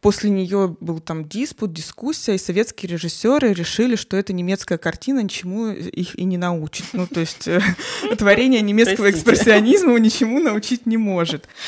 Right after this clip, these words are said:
Speaker 1: Но зато этот показ, э, очень сильно произвел впечатление на советского зрителя и превратил актера Конрада Фейда в такую звезду для советских зрителей.
Speaker 2: О, о нем еще поговорим, мне кажется.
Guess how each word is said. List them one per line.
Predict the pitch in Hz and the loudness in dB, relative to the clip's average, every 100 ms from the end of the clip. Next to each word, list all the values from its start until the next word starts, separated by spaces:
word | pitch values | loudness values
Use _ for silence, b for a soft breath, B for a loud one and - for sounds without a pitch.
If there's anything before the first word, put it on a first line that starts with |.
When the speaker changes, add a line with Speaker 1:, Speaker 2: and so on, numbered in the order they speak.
| B 208 | B -2
Speaker 1:
Но | 226 226 | 0 0
зато | 196 196 - 254 330 294 | 0 -2 -2 0 2 2
этот | - 196 185 - | 2 0 -2 -4
показ, | 180 208 240 - - | -4 0 -2 -2 -8
э, | 180 | -4
очень | 180 180 - | -2 -2 -4
сильно | - 202 | -4 -4
произвел | 175 180 180 190 | -2 -4 -4 -6
впечатление | - 175 - 190 180 170 | -6 -10 -4 -4 -2 -4
на | 165 170 | -6 -8
советского | 170 226 330 - 226 | -8 -8 -8 -6 -6
зрителя | 196 208 196 196 175 | -2 -4 -2 -2 -2
и | 170 175 175 | -4 -4 -6
превратил | - 175 180 - 196 | -6 -6 -6 -4 -4
актера | 165 - 196 180 160 | -4 -6 -4 -4 -4
Конрада | - 175 165 160 165 | -8 -8 -8 -8 -12
Фейда | - 226 269 240 185 - | -8 -6 -4 -4 -4 -6
в | - | -12
такую | - 160 170 | -16 -12 -12
звезду | 160 160 151 - 220 | -10 -10 -12 -10 -12
для | 214 165 180 | -10 -12 -10
советских | - 156 160 - - | -10 -12 -16 -18 -20
зрителей. | - 143 - 190 185 - - | -20 -20 -20 -20 -20 -20 -16
Speaker 2:
О, | 131 | -12
о | |
нем | 131 135 | -10 -10
еще | 139 - | -12 -12
поговорим, | - 151 156 147 139 | -12 -10 -8 -8 -8
мне | 143 | -12
кажется. | - 156 - | -14 -18 -18